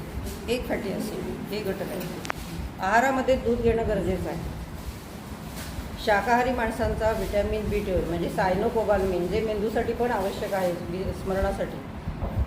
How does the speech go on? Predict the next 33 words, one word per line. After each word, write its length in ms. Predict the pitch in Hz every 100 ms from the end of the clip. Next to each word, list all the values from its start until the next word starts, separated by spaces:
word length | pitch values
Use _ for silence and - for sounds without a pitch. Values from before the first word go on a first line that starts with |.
| - -
हे 120 | 226
महत्त्वाचा 500 | 233 202 226 240 240
स्रोत 340 | 233 202 185 175
आहे. 100 | 156 - - - -
बी 120 | 208
ट्वेल्वची 360 | 240 247 240 262
कमतरता 580 | 233 202 214 214 202 185
हृदयविकाराला 680 | 185 202 220 208 208 208
पण 180 | 214 240
आमंत्रण 480 | 226 185 190 185 190
देते. 280 | 165 165 - - - - - -
अचानक 340 | 180 240 240
हार्ट 280 | 269 226 220
अटॅकमुळे 420 | 220 220 214 208
मृत्यू 400 | 208 196 190 240
हे 260 | 220 214 208
नेहमी 220 | 202 226
आपण 300 | 233 214 196
बघतो. 320 | 180 - 156 160 - - - - -
इन्शुलिन 560 | 202 202 269 254 240 240
हे 140 | 233
हार्मोन 440 | 233 214 202 214 -
सर्वांना 320 | 214 196 190
माहीत 300 | 175 180 185
आहे. 120 | 170
इन्शुलिन 500 | 175 185 233 247 233
तयार 220 | 202 196
होण्यासाठी 640 | 202 185 180 180 160 - 170 - - - - -
सिस्टीन 400 | 220 208 254 269
नावाचं 360 | 247 226 220 226
अमायनो 300 | 190 196 190
ॲसिड 260 | - 175
लागतं. 300 | 160 156 -